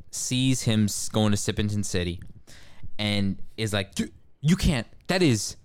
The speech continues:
you can't have that on this plane." You cannot be, give me, give me that right now. Give me that right now. And it's, like, basically fr-, acting like he's, the dude is holding, like, a loaded gun in his lap, basically.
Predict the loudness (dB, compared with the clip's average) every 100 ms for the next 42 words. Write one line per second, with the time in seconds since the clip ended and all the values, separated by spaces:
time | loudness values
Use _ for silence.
0 | -16 0 2 4 4 4 2 2 2 0
1 | -2 -6 -12 0 2 4 4 4 2 0
2 | 0 -4 -4 -2 0 2 2 4 4 2
3 | -2 0 0 4 2 2 -2 -8 -16 -4
4 | 0 2 0 -2 0 0 0 0 -2 -4
5 | -2 -2 0 2 2 2 2 0 0 2
6 | 4 4 4 4 4 2 2 4 4 4
7 | 2 2 2 2 0 -2 -2 -4 -4 -8
8 | -12